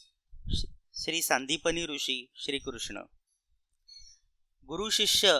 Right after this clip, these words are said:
नातं हे श्रद्धा, समर्पण आणि ज्ञानाच्या आधारे बांधलेलं असतं. शिष्याने गुरुवर विश्वास ठेवून साधना केली तर गुरु त्याला मोक्षाच्या मार्गावर नेतो. आजचा हा जर व्हिडिओ तुम्हाला आवडला असेल तर ह्याला लाईक,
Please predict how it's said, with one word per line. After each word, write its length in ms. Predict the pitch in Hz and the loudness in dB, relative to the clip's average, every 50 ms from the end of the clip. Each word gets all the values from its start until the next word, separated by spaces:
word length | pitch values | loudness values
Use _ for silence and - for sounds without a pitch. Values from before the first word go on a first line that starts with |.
| - - 123 | 4 0 -6
नातं 380 | 135 139 139 143 139 - 185 | 2 6 6 6 6 6 4
हे 220 | 175 170 180 180 175 | 6 6 6 4 4
श्रद्धा, 680 | - - 160 135 131 113 - - 139 156 147 131 113 107 _ _ _ _ _ | 2 0 2 0 -2 -4 -4 0 2 4 4 4 2 0 _ _ _ _ _
समर्पण 840 | - - - - - - 147 143 151 165 170 165 - 160 135 120 117 - _ - | -4 0 2 2 4 2 2 2 2 0 0 0 0 -2 -2 -2 -4 -8 _ -4
आणि 160 | 123 139 143 | -2 -2 -2
ज्ञानाच्या 600 | 135 139 135 120 117 120 139 139 - - 147 120 | -2 0 0 0 2 2 2 2 2 4 2 2
आधारे 280 | 110 110 120 117 127 | 2 0 -2 -4 -4
बांधलेलं 440 | 120 113 110 101 101 104 107 107 104 | -4 -4 -6 -6 -6 -8 -8 -6 -6
असतं. 280 | 101 - - - 101 90 _ _ - _ _ _ _ _ _ _ - | -6 -6 -8 -10 -16 -20 _ _ -20 _ _ _ _ _ _ _ -6
शिष्याने 600 | - - - 160 - - 139 180 180 185 196 202 | -2 0 0 2 2 4 8 8 8 8 6 2
गुरुवर 400 | 202 160 160 156 160 156 165 160 | -2 -2 -4 -4 -2 0 0 0
विश्वास 540 | 147 131 131 - - - 147 151 156 - - | 0 -2 -2 -4 -2 -2 0 0 0 0 0
ठेवून 240 | - 156 147 135 135 | -2 -4 -6 -6 -6
साधना 420 | - - 135 120 117 120 135 135 | -4 -2 -2 -2 -2 -2 -4 -4
केली 320 | 143 - 156 143 135 120 117 - - | -2 -2 -4 -4 -4 -6 -8 -8 -8
तर 40 | 143 | -10
गुरु 260 | 135 123 127 127 135 | -8 -8 -10 -10 -6
त्याला 240 | - 131 127 135 135 | -4 -2 -2 -2 -4
मोक्षाच्या 540 | 135 127 - - - 135 127 - - 135 | -6 -10 -12 -8 -4 -4 -4 -2 -4 -6
मार्गावर 440 | 127 123 110 104 98 104 104 110 110 | -4 -2 -4 -4 -2 -4 -4 -6 -6
नेतो. 340 | 107 104 - _ 90 87 - - - - - _ _ - - - _ _ _ - - _ _ - - - - - - - | -8 -12 -16 _ -20 -20 -20 -20 -20 -20 -20 _ _ -20 -20 -20 _ _ _ -20 -20 _ _ -20 -20 -20 -20 -8 2 4
आजचा 540 | 139 147 143 - - - 202 190 165 143 135 - - - - - - - - - | 4 4 4 4 8 10 10 12 10 10 6 0 -8 -16 -16 -16 -18 -20 -6 4
हा 180 | - - 160 | 8 8 8
जर 160 | 170 180 185 175 | 8 6 2 2
व्हिडिओ 240 | 170 170 165 170 175 | 2 0 0 0 0
तुम्हाला 300 | - 170 170 175 175 165 | 0 2 4 8 8 10
आवडला 380 | 135 127 131 135 139 143 151 | 8 8 6 2 4 6 6
असेल 460 | 143 139 - 135 123 117 110 - - - | 4 4 2 -4 -6 -6 -8 -12 -6 -4
तर 60 | 139 | 0
ह्याला 260 | 139 139 143 151 147 | 2 4 4 4 4
लाईक, 340 | 135 127 123 135 139 143 | 4 4 4 4 2 0